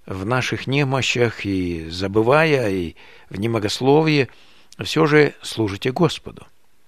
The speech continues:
Это хорошо и нужно. Я уверен, что и без моего напоминания вы знаете, что вы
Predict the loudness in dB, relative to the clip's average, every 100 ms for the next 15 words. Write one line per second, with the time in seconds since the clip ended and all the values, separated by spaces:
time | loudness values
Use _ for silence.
0 | -20 -20 -20 -20 -8 -6 -4 -4 -4 -4
1 | -2 4 4 4 -4 -4 -2 -2 -6 -14
2 | -20 -20 -20 -20 -20 -8 -2 2 4 4
3 | 2 -2 0 0 0 -8 -20 -20 -6 -4
4 | -2 4 4 2 0 0 2 4 2 -2
5 | -4 -4 -4 -2 -2 0 0 0 0 2
6 | 0 0 -2 -4 -2 2 2 4 4 4
7 | 2